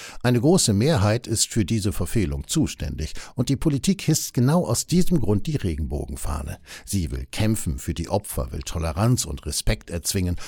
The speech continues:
und sie ist bereit, dafür zu harten Maßnahmen zu greifen. Was nobel klingen mag, ist jedoch das Gegenteil. Dazu kommen wir gleich.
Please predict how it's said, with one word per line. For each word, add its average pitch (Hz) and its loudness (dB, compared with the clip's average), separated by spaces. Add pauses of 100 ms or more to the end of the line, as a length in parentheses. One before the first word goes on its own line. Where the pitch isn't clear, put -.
(120)
und 190 4
sie 127 2
ist - -2
bereit, 104 2
dafür 82 -2
zu 78 -4
harten 80 -2
Maßnahmen 69 -4
zu - -4
greifen. - -10 (880)
Was - 4
nobel 143 8
klingen 170 4
mag, 101 2
ist - -4
jedoch 92 0
das - -4
Gegenteil. 85 -4 (140)
Dazu 101 -2
kommen 90 -2
wir 110 -4
gleich. - -8